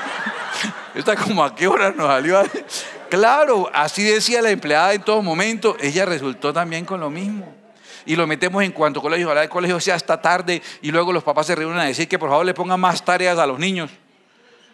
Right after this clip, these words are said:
No los quieren tener, no se los tienen por obligación, pero quieren que se los críe otro.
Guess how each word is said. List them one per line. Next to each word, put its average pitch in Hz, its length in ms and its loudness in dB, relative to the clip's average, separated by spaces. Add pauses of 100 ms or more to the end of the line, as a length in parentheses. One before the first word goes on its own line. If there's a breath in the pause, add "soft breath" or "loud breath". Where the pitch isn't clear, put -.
(240 soft breath)
No 185 120 0
los 214 140 0
quieren 233 220 -2
tener, 208 420 -2
no 208 100 0
se 208 80 2
los 175 140 -4
tienen 233 240 0
por 214 140 -2
obligación, 165 360 -2
pero 208 140 -2
quieren 214 220 0
que 202 100 0
se 185 80 2
los 151 180 -2
críe 208 280 2
otro. 233 580 0